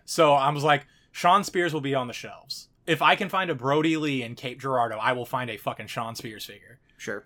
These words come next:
Speaker 1: Um, Red Velvet I'll end up getting whenever I find it in stores. This was a wave that was very cool,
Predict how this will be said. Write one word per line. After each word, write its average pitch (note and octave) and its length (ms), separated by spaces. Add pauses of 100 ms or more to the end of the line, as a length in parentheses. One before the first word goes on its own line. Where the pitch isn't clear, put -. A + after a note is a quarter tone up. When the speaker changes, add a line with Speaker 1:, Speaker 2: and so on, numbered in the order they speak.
Speaker 1:
Um, C3+ 520 (1040)
Red D#3+ 320
Velvet D#3+ 260
I'll D3 140
end D3 100
up C#3 120
getting C3+ 260
whenever C3 260
I B2+ 80
find C3 240
it C3+ 40
in B2+ 100
stores. C3 340
This F#3 240
was A3+ 160
a G3 60
wave F3 300
that D3+ 360
was C3+ 200
very D3 360
cool, E3 480